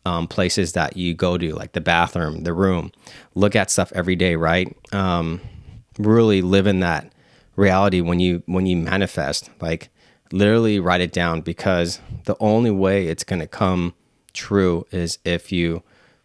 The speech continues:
literally do those, like, these type of things to help make it a reality.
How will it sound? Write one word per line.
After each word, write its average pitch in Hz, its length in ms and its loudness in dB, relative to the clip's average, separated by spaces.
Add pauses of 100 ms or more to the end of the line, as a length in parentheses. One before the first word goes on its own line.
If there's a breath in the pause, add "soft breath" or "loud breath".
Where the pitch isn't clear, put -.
(300 soft breath)
literally 101 640 0
do 98 300 0
those, 90 540 0 (500)
like, 87 240 0
these 95 280 0 (180)
type - 240 -2
of 87 160 -4
things 92 640 -2
to - 160 -10
help 87 380 -4 (1200)
make 98 320 -2
it 87 160 -6
a 82 60 -6
reality. 80 500 -2